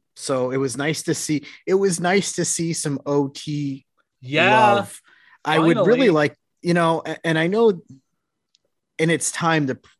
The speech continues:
Speaker 1: the prequel trilogy was a little controversial. I think that's kind of subsided and people
Speaker 2: I
Speaker 1: are
Speaker 2: agree.
Speaker 1: more receptive to it. I, I know that I have
Speaker 2: Because
Speaker 1: a
Speaker 2: it can get worse, people.
Speaker 1: Yeah, I know that I enjoyed the
Speaker 2: <laughs>
Speaker 1: prequel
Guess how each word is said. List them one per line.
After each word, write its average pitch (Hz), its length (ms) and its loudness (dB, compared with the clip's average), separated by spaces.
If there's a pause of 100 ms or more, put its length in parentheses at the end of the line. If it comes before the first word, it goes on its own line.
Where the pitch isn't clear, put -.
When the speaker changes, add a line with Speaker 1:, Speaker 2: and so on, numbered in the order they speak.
Speaker 1:
the 123 140 -8
prequel 165 440 -2
trilogy 170 480 -2
was 160 220 0
a 160 60 -2
little 165 240 0
controversial. 156 760 -4
I 127 60 -2
think 180 300 -6 (380)
that's 156 280 -2
kind 151 200 -2
of 139 140 -4
subsided 143 600 -4
and 123 180 -6
people 147 300 -4
Speaker 2:
I 131 140 0
Speaker 1:
are 151 80 0
Speaker 2:
agree. 131 220 0
Speaker 1:
more 151 360 2 (220)
receptive 147 640 -4
to 175 200 0
it. 175 160 0
I, 139 180 -2
I 156 140 0
know 180 200 2
that 139 120 0
I 139 140 0
have 143 180 0
Speaker 2:
Because 160 160 0
Speaker 1:
a 151 40 0
Speaker 2:
it 123 100 -8
can 147 240 -4
get 120 200 -8
worse, 117 300 -10
people. 110 500 -16 (320)
Speaker 1:
Yeah, 156 280 0 (340)
I 165 180 2
know 208 200 2
that 135 160 -4
I 151 140 0
enjoyed 139 440 2
the - 60 -2
Speaker 2:
<laughs> 285 80 4
Speaker 1:
prequel - 480 -2